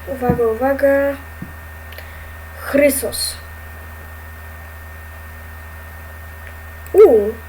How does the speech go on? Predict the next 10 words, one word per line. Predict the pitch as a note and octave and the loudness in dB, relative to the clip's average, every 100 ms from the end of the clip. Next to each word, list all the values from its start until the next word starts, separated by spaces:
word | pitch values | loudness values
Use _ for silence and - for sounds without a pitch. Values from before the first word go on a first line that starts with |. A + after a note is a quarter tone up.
| - | 0
ej, | A#3 A3 | 4 6
on | A3+ | 4
jest | G#3+ | 0
ładny. | C4+ G4 G4 G#3+ G3+ C4 - - - - - - - - - - - - - - - - - - - - - - - - - - - - - - - - | 4 4 4 -2 -4 -4 -8 -16 -16 -14 -14 -14 -14 -14 -14 -14 -14 -14 -14 -14 -14 -14 -14 -14 -14 -14 -14 -16 -16 -16 -14 -16 -16 -14 -14 -14 -14 0
Tier | C4 B3+ C4 | 4 4 4
trzeci, | - - B3 B3 C4 C#4 | -2 2 2 2 0 2
ale | C#4 A#3+ | 4 4
naprawdę | A#3+ A#3 A#3+ A#3+ A#3+ | 4 2 2 4 2
bardzo | A#3 A#3 C4+ | 2 0 2
ładny. | A3+ G3 G3+ G3+ | 2 0 -4 -4